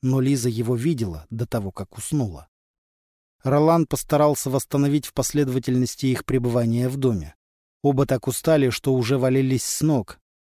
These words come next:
Ролан лёг, положив руку на Лизу, и заснул. Крепко-крепко. Так заснул, что не заметил, как из-под головы вытащили пистолет.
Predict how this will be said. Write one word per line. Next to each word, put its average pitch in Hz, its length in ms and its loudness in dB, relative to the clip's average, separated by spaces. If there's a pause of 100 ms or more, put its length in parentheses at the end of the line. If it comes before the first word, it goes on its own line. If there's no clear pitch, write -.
(300)
Ролан 147 540 4
лёг, 143 380 2
положив 135 540 2
руку 139 300 0
на 127 160 2
Лизу, 127 500 0
и 143 60 -4
заснул. 110 680 -4 (460)
Крепко-крепко. - 1080 -4 (400)
Так 131 240 2
заснул, 139 500 0
что - 220 -2
не 127 100 2
заметил, 131 460 0
как - 180 -8
из-под - 300 -6
головы 131 380 2
вытащили 120 520 -2
пистолет. - 640 -4